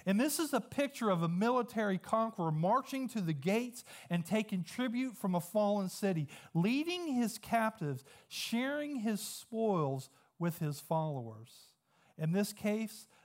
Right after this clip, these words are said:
the captives are not his enemies, but they're his own. They're us. As sinners, we were once held captive by the sin.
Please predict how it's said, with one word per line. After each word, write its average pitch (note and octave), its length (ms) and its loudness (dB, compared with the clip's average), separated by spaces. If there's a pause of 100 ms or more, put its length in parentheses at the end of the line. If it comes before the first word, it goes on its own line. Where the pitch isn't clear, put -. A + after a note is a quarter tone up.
the D3 100 -2
captives E3 680 0 (180)
are E3 140 4
not F#3+ 260 2
his D#3 200 0
enemies, C#3 640 -2 (340)
but D3 140 -4
they're C#3 140 -2
his C3 260 -2
own. A#2 400 -4 (560)
They're B2+ 240 -8
us. - 540 -12 (760)
As D#3+ 200 2
sinners, F3+ 560 2
we D#3+ 120 2
were D3+ 180 2
once E3+ 380 0
held D#3+ 320 -2
captive D#3+ 640 0 (320)
by D3 180 4
the C3+ 120 -4
sin. C3 560 -4